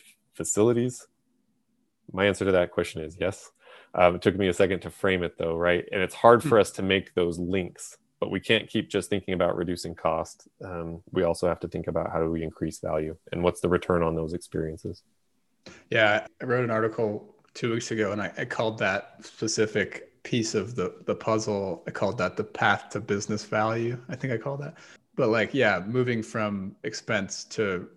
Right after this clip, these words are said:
Speaker 2: top line revenue in some way. Um, I, I agree. We, we, we've kind of been marginalized, <laughs> uh, in the past,
Speaker 1: Right.
Speaker 2: and these types of products can easily get marginalized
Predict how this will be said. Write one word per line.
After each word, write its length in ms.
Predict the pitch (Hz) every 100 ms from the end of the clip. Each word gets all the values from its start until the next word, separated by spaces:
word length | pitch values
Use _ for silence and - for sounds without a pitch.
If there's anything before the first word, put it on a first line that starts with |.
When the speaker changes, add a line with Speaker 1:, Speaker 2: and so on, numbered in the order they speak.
| -
Speaker 2:
top 300 | 107 92 95
line 440 | 87 87 90 - - _
revenue 380 | 107 90 90 87
in 100 | 90
some 240 | - 92
way. 320 | 87 76 78 - - - - _
Um, 460 | - 85 82 76 - -
I, 100 | 104 -
I 100 | 95
agree. 300 | 87 85 82 330
We, 260 | 190 127
we, 200 | - 120
we've 260 | 110 117 113
kind 200 | - 123
of 100 | 110
been 180 | 107 101
marginalized, 920 | 98 101 - 90 87 87 90 - - - - - -
<laughs> 360 | - - - -
uh, 260 | 113 107 104
in 60 |
the 80 | 107
past, 340 | - 98 95
Speaker 1:
Right. 80 | 101
Speaker 2:
and 120 | 113 113
these 160 | 107
types 240 | - 107 -
of 80 |
products 400 | - 120 107 107
can 140 | - 98
easily 260 | 101 87
get 200 | 90 87 -
marginalized 760 | 90 87 90 85 85 87 -